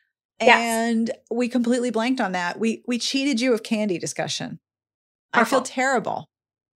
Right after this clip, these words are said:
Speaker 2: Let us fix this. Recently, I had to go and pick up my children at sleepaway camp. I would like to thank the sleepaway camp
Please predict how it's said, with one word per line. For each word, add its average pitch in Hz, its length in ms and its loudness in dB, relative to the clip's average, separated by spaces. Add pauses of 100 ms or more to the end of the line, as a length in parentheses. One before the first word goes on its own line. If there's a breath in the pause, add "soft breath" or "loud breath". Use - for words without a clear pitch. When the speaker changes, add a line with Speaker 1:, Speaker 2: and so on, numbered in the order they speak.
(520)
Speaker 2:
Let 233 100 0
us 294 160 -2
fix - 260 -4
this. - 480 -8 (200)
Recently, 294 500 -4 (100)
I 208 140 0
had 240 200 0
to 247 60 -4
go 175 320 2
and 185 200 -4
pick 202 160 -4
up 190 140 -2
my 180 140 -4
children 185 520 -4
at 196 140 -4
sleepaway 190 460 -2
camp. - 300 -10 (340)
I 185 120 0
would 208 100 2
like 185 160 0
to - 100 -10
thank 233 280 -2
the 226 60 -8
sleepaway 160 440 -4
camp 147 340 -10